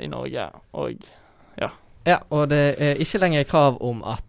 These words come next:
Speaker 2: eh, taxisjåfører eller taxier må være tilknyttet til en taxisentral.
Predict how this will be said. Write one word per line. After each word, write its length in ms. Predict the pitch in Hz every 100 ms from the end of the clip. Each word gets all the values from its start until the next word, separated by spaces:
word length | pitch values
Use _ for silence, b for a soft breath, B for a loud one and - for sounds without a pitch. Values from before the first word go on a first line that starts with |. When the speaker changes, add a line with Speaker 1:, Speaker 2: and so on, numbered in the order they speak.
| - 123
Speaker 2:
eh, 340 | 117 117 117
taxisjåfører 880 | - 147 143 135 131 127 120 120 120
eller 160 | 120
taxier 400 | - 147 156 185
må 140 | 190 131
være 180 | 120 117
tilknyttet 460 | 131 120 120 127
til 220 | - 139 113
en 200 | 110 107
taxisentral. 800 | 135 - 120 117 135 165 190